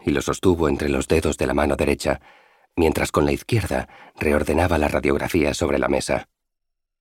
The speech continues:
Alguien, quizás el mismo pintor, había planteado en el cuadro una especie de acertijo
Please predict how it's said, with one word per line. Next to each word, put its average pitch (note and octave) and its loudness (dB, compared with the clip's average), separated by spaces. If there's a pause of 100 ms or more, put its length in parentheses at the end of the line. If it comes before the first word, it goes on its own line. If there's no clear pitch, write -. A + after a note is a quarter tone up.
(360)
Alguien, F2 2 (400)
quizás - -2
el C2+ -4
mismo D#2+ 4
pintor, C#2 0 (440)
había G#2 2
planteado G2 2
en F2+ 2
el C#2+ 0
cuadro F#2 0
una G#2 2
especie - -2
de E2 2
acertijo D2 -2